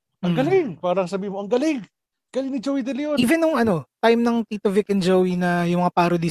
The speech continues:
Speaker 2: songs dati, yung
Speaker 1: Parang
Speaker 2: Top
Speaker 1: siya nga
Speaker 2: Hits.
Speaker 1: yun eh. Oo, parang
Speaker 2: Di
Speaker 1: siya
Speaker 2: ba?
Speaker 1: nga yata nakaisip
Speaker 2: Sila,
Speaker 1: nun
Speaker 2: sila
Speaker 1: eh.
Speaker 2: yun eh.
Speaker 1: Oo.
Speaker 2: Yung Ipagpatawad Mo, siya nagsulat nun eh.
Speaker 1: And ano guys, ah,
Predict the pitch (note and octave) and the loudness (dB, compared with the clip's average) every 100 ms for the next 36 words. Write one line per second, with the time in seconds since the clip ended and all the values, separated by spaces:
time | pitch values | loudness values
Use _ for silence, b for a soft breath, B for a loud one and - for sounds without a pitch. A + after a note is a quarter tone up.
0 | - - E3 D#3 D#3+ D3+ D3 D3 _ _ | -4 -4 -4 -6 -8 -8 -10 -18 _ _
1 | - F#3+ A3 G#3+ F3+ A3+ A3 G#3 D#4 C#4+ | -2 2 4 2 0 -2 -2 -2 -6 -10
2 | F#3+ F#3+ G3+ A#3 A3+ G3+ F3 D3+ G#3+ - | -10 -8 -8 -4 -4 0 0 0 -4 -6
3 | G#3 G#3 G#3+ F#3 B3 C#4 D4 C#4+ C4+ C#4+ | -12 -10 -10 -8 -6 -6 -6 -8 -8 -8
4 | F3 _ _ F#3+ F3 D#4 G4+ - D#4+ D#4 | -12 _ _ -8 0 2 2 0 0 0
5 | D4+ C4 A3+ C4+ G3+ E3+ - D#3+ - F3 | 2 2 2 0 -4 -4 -4 -6 -6 -8
6 | D3+ - _ _ _ _ _ _ _ _ | -8 -12 _ _ _ _ _ _ _ _
7 | _ _ _ A3+ A#3+ G3+ G#3 G#3 G3 F#3+ | _ _ _ 0 0 2 -2 0 2 2
8 | D#3 B2+ B2 | 0 -12 -14